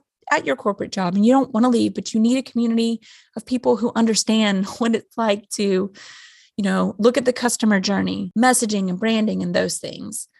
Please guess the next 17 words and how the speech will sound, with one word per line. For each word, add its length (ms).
So 600
yeah, 480
another 320
goal 500
is 360
to, 500
to 100
build 240
a 80
community 640
and 100
to 60
figure 320
out 340
how 540
to 480
launch 560